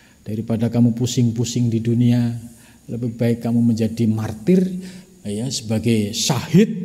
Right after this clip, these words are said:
gitu, sebagai syahid di jalan Allah. Dia tidak sadar bahwa ketika dia men-, ingin menjadi syahid, tidak sadar pula bahwa yang menjadi korbannya adalah saudara-saudara seiman.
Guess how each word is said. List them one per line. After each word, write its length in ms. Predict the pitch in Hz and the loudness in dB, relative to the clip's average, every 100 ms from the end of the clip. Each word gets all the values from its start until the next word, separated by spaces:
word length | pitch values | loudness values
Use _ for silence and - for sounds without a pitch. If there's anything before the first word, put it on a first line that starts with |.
| - | -8
gitu, 200 | - - | -8 -10
sebagai 400 | - 113 120 107 | -12 -8 -8 -6
syahid 480 | - - 175 196 156 | -8 -4 0 0 0
di 40 | 127 | -2
jalan 240 | 120 110 | -2 -2
Allah. 360 | 113 98 92 190 - - - - - _ | -4 -4 -4 -4 -10 -20 -20 -20 -20 _
Dia 160 | - 233 | 0 2
tidak 320 | 233 180 - | 2 -2 -4
sadar 480 | - 240 262 220 208 - - - - _ _ _ _ _ _ - | -6 -6 -6 -6 -8 -10 -18 -20 -20 _ _ _ _ _ _ 2
bahwa 320 | 165 160 156 | 6 6 4
ketika 480 | 156 156 - - 185 | 2 -2 -4 0 0
dia 320 | 143 147 143 127 123 - - - - _ _ _ _ _ _ | 2 2 4 2 0 -6 -16 -20 -20 _ _ _ _ _ _
men-, 640 | 110 120 113 113 - - - | 0 0 0 -4 -10 -16 -8
ingin 240 | - 147 135 | 0 4 4
menjadi 320 | 127 123 120 | 4 4 2
syahid, 420 | - 120 - 190 - - - - - - | -2 -6 -2 -2 -2 -10 -18 -20 -14 -4
tidak 240 | 147 143 | -2 0
sadar 400 | - 131 127 123 117 | 0 -2 0 -2 -4
pula 400 | 117 107 139 226 - - - - | -6 -4 -2 -2 -4 -14 -18 -2
bahwa 320 | 151 147 151 | 2 4 6
yang 160 | 147 135 | 4 4
menjadi 380 | 135 131 135 - | 4 4 2 0
korbannya 680 | - 160 - 170 208 165 - | 2 2 4 6 6 4 -2
adalah 380 | - 117 123 - | -4 -6 -8 -8
saudara-saudara 880 | - 135 127 131 131 151 147 160 151 | -6 -2 -2 -2 -2 -2 -2 -2 -2
seiman. 720 | - - 180 165 123 123 | 0 2 4 2 -2 -8